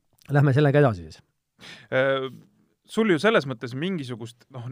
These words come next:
Speaker 2: Euroliiga kartust või, või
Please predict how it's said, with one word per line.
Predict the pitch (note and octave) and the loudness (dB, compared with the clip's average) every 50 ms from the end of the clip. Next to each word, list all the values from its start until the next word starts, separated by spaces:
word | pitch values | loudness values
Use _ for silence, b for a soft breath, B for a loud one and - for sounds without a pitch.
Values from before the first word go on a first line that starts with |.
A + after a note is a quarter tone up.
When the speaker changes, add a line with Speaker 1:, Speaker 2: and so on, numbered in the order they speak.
| - | -4
Speaker 2:
Euroliiga | - D3 E3 E3+ E3 D3 C3 B2 B2+ B2+ B2+ B2 B2 A#2 A#2 | -2 0 2 2 2 2 0 0 -2 -6 -6 -6 -6 -4 0
kartust | - D3+ D#3+ D3+ - _ - A#2+ A2+ - - | 2 2 2 2 0 _ -16 -16 -16 -14 -12
või, | A#2+ B2 C3 C3+ B2+ B2 A#2 b b b b b b b b b b b A#2 | -8 -8 -6 -6 -6 -10 -12 b b b b b b b b b b b -10
või | A#2+ B2+ B2+ | -8 -6 -4